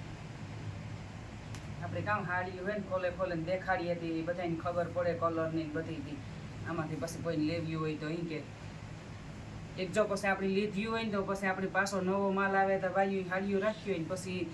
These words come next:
બે દી ત્રણ દી થાય તો કંઈ કે અમને બદલાવે દ્યો, ઈ હું નથી કરતી. પહેલાં ગમે ના ઈ જ હાડી લેવાની.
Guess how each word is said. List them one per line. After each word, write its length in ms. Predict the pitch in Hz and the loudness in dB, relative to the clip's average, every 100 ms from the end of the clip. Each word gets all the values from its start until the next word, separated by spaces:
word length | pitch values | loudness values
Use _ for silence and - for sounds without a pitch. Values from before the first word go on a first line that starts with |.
| - - - | -8 -10 -2
બે 140 | 190 | 0
દી 140 | 190 175 | 0 0
ત્રણ 240 | 190 196 | 2 4
દી 100 | 190 | 4
થાય 220 | 185 190 | 4 2
તો 100 | 190 | 2
કંઈ 180 | 170 185 | -2 -2
કે 80 | 170 | 0
અમને 200 | 175 180 | 0 2
બદલાવે 480 | 170 185 185 180 170 | 4 4 4 2 0
દ્યો, 180 | 170 | 0
ઈ 200 | 165 185 | 0 0
હું 160 | 185 185 | 2 2
નથી 200 | 196 190 | 0 0
કરતી. 360 | 170 165 170 - - - - - - - | 0 0 -2 -4 -6 -8 -8 -8 -8 0
પહેલાં 320 | 185 185 170 | 4 4 4
ગમે 240 | 190 202 | 4 4
ના 140 | 196 190 | 4 4
ઈ 220 | 175 190 | 4 2
જ 80 | 156 | 4
હાડી 260 | 185 180 | 2 4
લેવાની. 520 | 160 190 190 160 151 | 4 4 4 4 2